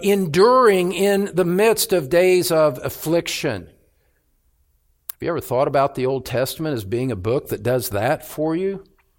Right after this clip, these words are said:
I can remember times far, far in the distant past. I remember telling somebody in a time of discouragement that the last thing I needed, uh, this was so foolish. I, I, I utterly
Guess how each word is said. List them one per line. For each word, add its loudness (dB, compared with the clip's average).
I 0
can -6
remember -2
times -4
far, 0
far -2
in -4
the -6
distant -8
past. -4
I -2
remember 0
telling -2
somebody -2
in -2
a -6
time -6
of -10
discouragement -4
that -2
the -2
last 2
thing -4
I 0
needed, -4
uh, -4
this -6
was -4
so -4
foolish. -8
I, -2
I, -2
I -2
utterly 0